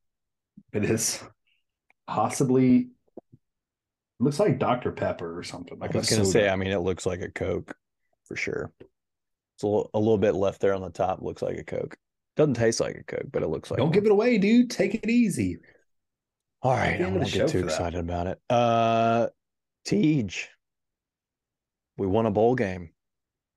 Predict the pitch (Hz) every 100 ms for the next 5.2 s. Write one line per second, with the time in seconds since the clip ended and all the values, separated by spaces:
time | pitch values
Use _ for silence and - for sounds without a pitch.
0 | _ _ _ _ 98 92 - 151 82 90
1 | 107 95 107 113 - 120 98 92 127 120
2 | 120 95 101 92 139 143 - 76 - _
3 | - 120 156 151 107 98 101 101 98 85
4 | 92 92 98 110 - 117 104 107 101 101
5 | 95